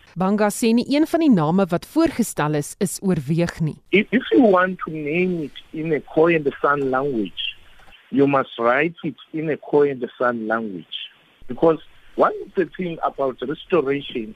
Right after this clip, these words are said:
Speaker 2: of, uh, languages is that these languages must be written in their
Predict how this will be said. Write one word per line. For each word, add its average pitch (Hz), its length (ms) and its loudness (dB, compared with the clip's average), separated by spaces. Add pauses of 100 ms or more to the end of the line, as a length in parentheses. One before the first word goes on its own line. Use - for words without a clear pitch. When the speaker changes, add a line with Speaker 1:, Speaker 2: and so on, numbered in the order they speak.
Speaker 2:
of, 135 160 -2 (100)
uh, 135 180 4
languages 123 600 -2
is 120 140 -10
that 135 180 4 (400)
these 170 160 4
languages 143 500 2
must 123 280 -8
be 127 80 0
written 139 540 -2
in 135 160 -4
their 120 200 2